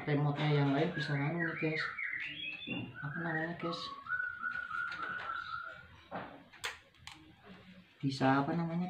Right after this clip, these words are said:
guys? Bisa bersilangan, hati-hati, guys. Iya, nanti bisa terkoneksi sama yang lain. Kalau yang dua koma empat gigahertz kan enggak, guys. Ini kan yang dua puluh.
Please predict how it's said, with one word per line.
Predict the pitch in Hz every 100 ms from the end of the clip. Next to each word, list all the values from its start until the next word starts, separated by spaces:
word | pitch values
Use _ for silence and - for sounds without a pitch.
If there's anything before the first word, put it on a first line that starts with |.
| -
guys? | 175 - - - - - - -
Bisa | 131 143 139
bersilangan, | 139 156 151 147 156 185 185
hati-hati, | 156 160 165 - -
guys. | 165 180 190 - - - - 151 151 - - - - 143
Iya, | 139 139 185 170 156
nanti | 156 156
bisa | 175 147 156 147 139 135 - - -
terkoneksi | - - 147 147 143 151
sama | 147 143 151
yang | 147 143
lain. | 139 143 190 175 147 - - - - - -
Kalau | - -
yang | 151 143 139
dua | 139 143 135
koma | 143 147 143
empat | 147 147
gigahertz | - 147 147 143
kan | 170 170
enggak, | 147 131
guys. | 131 127 - - - - - - - - - - - - -
Ini | 160
kan | 165 156
yang | 147 143
dua | 139 135 139 143
puluh. | 143